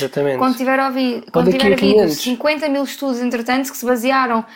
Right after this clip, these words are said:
Speaker 2: em vários. A Joana também já se baseou noutros estudos para chegar aqui.
Speaker 1: Claro, isso é o, a ciência vai
Speaker 2: Noutra
Speaker 1: sempre
Speaker 2: investigação,
Speaker 1: acrescentando, não é?
Speaker 2: claro.
Speaker 1: Não, não começa do, do zero nunca, não, ou que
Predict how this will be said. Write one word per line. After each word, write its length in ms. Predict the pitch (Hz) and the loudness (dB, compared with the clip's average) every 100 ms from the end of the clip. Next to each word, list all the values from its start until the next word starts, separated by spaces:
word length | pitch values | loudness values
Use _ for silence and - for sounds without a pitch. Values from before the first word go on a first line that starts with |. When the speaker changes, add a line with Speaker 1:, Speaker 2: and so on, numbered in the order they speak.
| - - | -12 -2
Speaker 2:
em 160 | 240 | 0
vários. 320 | 233 277 285 | 2 0 0
A 40 | 226 | 0
Joana 260 | 214 226 | 0 0
também 120 | 247 262 | 0 -2
já 100 | 269 | -2
se 80 | |
baseou 220 | 269 247 269 | -2 -2 0
noutros 220 | 311 - | -2 -4
estudos 200 | 254 240 | -6 -6
para 80 | 220 | -6
chegar 160 | 226 214 | -2 0
aqui. 80 | 180 | 2
Speaker 1:
Claro, 360 | 135 147 151 | 2 2 0
isso 200 | 120 - | -4 -2
é 40 | 131 | 0
o, 180 | 131 143 | 0 0
a 60 | 120 | -2
ciência 340 | - 139 - | -2 -4 0
vai 120 | 165 247 | 2 2
Speaker 2:
Noutra 180 | 269 | 2
Speaker 1:
sempre 80 | 175 170 | 2 0
Speaker 2:
investigação, 340 | 247 226 170 | 0 -2 0
Speaker 1:
acrescentando, 340 | 214 143 131 120 | 0 0 -2 -2
não 100 | 120 | -2
é? 20 | |
Speaker 2:
claro. 160 | 120 156 - - - _ | -2 -2 -8 -20 -20 _
Speaker 1:
Não, 220 | 127 131 | -2 0
não 160 | 135 143 | 0 -2
começa 300 | 147 151 156 | -2 -2 -2
do, 140 | 147 | -4
do 200 | 147 151 | -4 -4
zero 380 | 143 147 156 156 | -2 0 2 2
nunca, 340 | 170 160 135 | 0 0 -2
não, 160 | 127 127 | -2 -2
ou 80 | 135 | -4
que 160 | - | -4